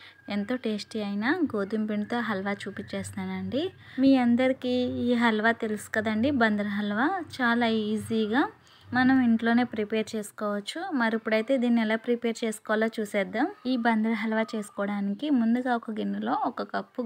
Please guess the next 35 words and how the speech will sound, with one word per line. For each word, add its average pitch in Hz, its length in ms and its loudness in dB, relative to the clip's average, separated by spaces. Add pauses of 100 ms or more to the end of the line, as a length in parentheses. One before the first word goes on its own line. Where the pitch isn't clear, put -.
గోధుమ 202 340 -2
పిండి 196 240 -6
తీసుకోండి. 196 600 -8 (160)
ఇందులో 247 380 0 (120)
కొంచెం 214 340 -2
కొంచెం 220 240 -2 (100)
నీళ్ళు 208 300 -2
వేసుకొని 202 460 -4 (160)
చపాతీ 247 480 0
ముద్దలాగా 208 400 -4 (100)
కలిపి 202 300 -4
పెట్టుకోవాలి. 190 640 -6 (280)
ఈ - 20 -6 (100)
చపాతీ 240 520 0
ముద్దని 220 380 -2 (140)
ఈక్వల్ 262 400 -4
పార్ట్స్ 247 340 0
కింద 233 180 2 (160)
చిన్న 233 280 2
ఉండలుగా 226 380 2 (100)
చేసుకొని 208 520 -2 (140)
అదే 220 160 2 (100)
గిన్నెలో 214 300 0 (140)
వేసుకొని 202 540 -2 (200)
ఈ 233 40 -2 (140)
ఉండల్లో 220 340 0 (100)
ఇప్పుడు 226 240 -4 (180)
మునిగేంత 226 520 2
వరకు 214 300 0
నీళ్లు 208 300 -2
పోసుకోండి. 196 580 -6
రెండు 208 240 -2
గ్లాసుల 196 420 -2
వాటర్ 190 280 -4
అయితే 202 180 -6